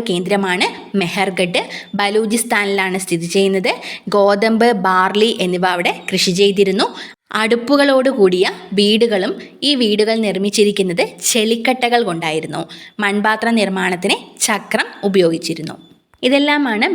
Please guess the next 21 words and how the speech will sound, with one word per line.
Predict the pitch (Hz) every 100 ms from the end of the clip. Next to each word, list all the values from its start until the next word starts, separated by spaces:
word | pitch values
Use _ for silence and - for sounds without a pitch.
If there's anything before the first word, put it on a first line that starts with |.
| 220
മെഹർഗഡിൻ്റെ | 202 220 220 233 202 190 320 440
പ്രത്യേകത. | 208 - 165 180 135 139 - - - -
ലെസൻ്റെ | 247 254 269 269
അവസാനം | 240 247 226 233 226 -
സംഗ്രഹം | 233 220 233 226 233
കൊടുത്തിട്ടുണ്ട്, | 208 208 202 196 196
അതൊന്ന് | 196 202
നമുക്ക് | 185 190
നോക്കാം. | 185 175 202 453 - - - -
മനുഷ്യൻ | 247 262 277 262 233 - -
ശില | 277 262 285 285 208
ഉപകരണങ്ങളും | 202 202 214 220 208 196 233 233 196
ആയുധങ്ങളും | 196 214 214 233 233 240 233
ഉപയോഗിച്ച | 180 196 190 190 202 196
കാലമാണ് | 165 170 185 170 180 403 - - -
ശിലായുഗം | - 247 254 262 277 240 240 233 233
എന്ന് | 175 208 - -
അറിയപ്പെടുന്നത്. | 196 185 180 156 156 - 156 - - - _ -
ശില | 302 285 311 349 233
ഉപകരണങ്ങളിലുണ്ടായ | 214 220 226 226 226 233 226 214 202 202 208 208
പുരോഗതിയുടെ | 202 196 202 214 226 226